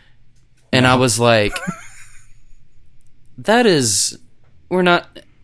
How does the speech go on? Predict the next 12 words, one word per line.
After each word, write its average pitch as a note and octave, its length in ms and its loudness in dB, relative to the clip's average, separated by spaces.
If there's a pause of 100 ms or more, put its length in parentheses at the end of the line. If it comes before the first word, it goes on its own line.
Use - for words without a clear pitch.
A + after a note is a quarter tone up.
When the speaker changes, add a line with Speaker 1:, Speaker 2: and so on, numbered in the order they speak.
(180)
Speaker 1:
just, - 360 -6 (1600)
I, - 80 -8 (480)
I F#3+ 100 0
don't C3+ 160 0
even A2 140 -2
know G#2+ 120 0
how A2 80 -2
to G#2 60 -4
respond G#2+ 440 -4
to D3 40 -6
that." F3+ 320 -2 (640)
Um, B2 640 2